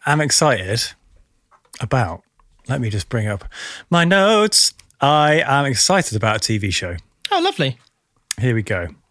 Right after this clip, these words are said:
Speaker 1: You may have seen it advertised. It's called Daisy Jones and the Six.
Speaker 2: I've never heard of that in my whole life.
Speaker 1: This is gonna be even better then.
Speaker 2: Okay.
Speaker 1: <clears throat> So basically,
Speaker 2: Mm. Sounds like an anime.
Speaker 1: it's a, yeah.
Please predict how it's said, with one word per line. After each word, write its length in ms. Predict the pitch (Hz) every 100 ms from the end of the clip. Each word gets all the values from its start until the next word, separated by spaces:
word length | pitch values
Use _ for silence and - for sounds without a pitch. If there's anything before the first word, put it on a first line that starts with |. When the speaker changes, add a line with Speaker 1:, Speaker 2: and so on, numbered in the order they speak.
| _ _ _ _ _ _ _ - - -
Speaker 1:
You 100 | 147
may 100 | 143
have 100 | 127
seen 120 | - 117
it 40 |
advertised. 480 | 110 - 107 120 -
It's 140 | 143 -
called 440 | 190 190 185 180
Daisy 320 | 185 180 175
Jones 440 | 160 151 151 151 -
and 360 | - 127 127 -
the 140 | 123 110
Six. 540 | - 92 - - - - _ -
Speaker 2:
I've 200 | 147 139
never 260 | 147 185 175
heard 160 | 170
of 60 | 151
that 120 | 147
in 80 | 135
my 140 | 127
whole 240 | 120 175 160
life. 360 | 123 120 - - _ _ _ _ _ _ _
Speaker 1:
This 300 | 127 147 135
is 160 | 131 -
gonna 220 | 127 131
be 280 | 135 139 139
even 240 | 143 135 127
better 200 | 110 101
then. 260 | 95 90 87
Speaker 2:
Okay. 200 | 151 - - -
Speaker 1:
<clears throat> 360 | 240 - 151 110 87 _
So 140 | -
basically, 440 | 156 190 120 92 98 -
Speaker 2:
Mm. 220 | 180 165 - _ _ _
Sounds 160 | - 233
like 120 | 170
an 100 | 160
anime. 160 | 214 143
Speaker 1:
it's 300 | - 156 -
a, 160 | - - _ _ _ _ _ _ - - - _ _ _ _ _ - 208 -
yeah. 380 | 156 185 254